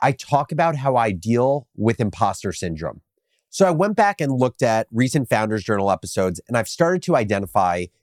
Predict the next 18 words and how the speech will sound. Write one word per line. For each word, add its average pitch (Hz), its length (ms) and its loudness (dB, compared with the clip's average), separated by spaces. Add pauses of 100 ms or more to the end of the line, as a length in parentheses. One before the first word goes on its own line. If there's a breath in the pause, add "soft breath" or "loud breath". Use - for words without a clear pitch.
three 160 480 0
major 120 400 0
buckets. - 680 -4 (580 loud breath)
The 131 80 0
first 139 340 0
bucket 175 400 0
is 123 200 -2
what 127 100 2
I 117 100 0
call 117 340 0
the 107 120 -4
news-driven 104 640 -2
episode. 78 540 -6 (360)
For 151 80 4
example, 147 400 0
my 123 280 0
episode 147 480 0
on 117 380 0